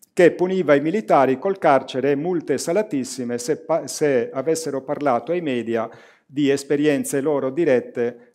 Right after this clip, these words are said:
con i dischi volanti o addirittura con gli extraterrestri. Io ne ho conosciuto negli Stati Uniti alcuni di questi piloti.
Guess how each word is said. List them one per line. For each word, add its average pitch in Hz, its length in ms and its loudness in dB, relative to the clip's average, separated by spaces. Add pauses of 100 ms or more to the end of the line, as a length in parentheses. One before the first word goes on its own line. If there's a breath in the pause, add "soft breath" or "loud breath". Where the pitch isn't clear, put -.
(100)
con 147 300 -2
i 143 120 -6
dischi 131 320 -6
volanti 127 560 -2
o 127 200 -2
addirittura 127 580 -6
con 123 140 -8
gli 120 80 -6
extraterrestri. 120 800 -6
Io 139 100 -2
ne 127 80 -4
ho 120 40 -6
conosciuto 127 520 -10
negli 120 240 -8
Stati 120 260 -10
Uniti 127 300 -8
alcuni 110 400 -12
di 107 100 -14
questi 107 320 -16
piloti. 107 500 -16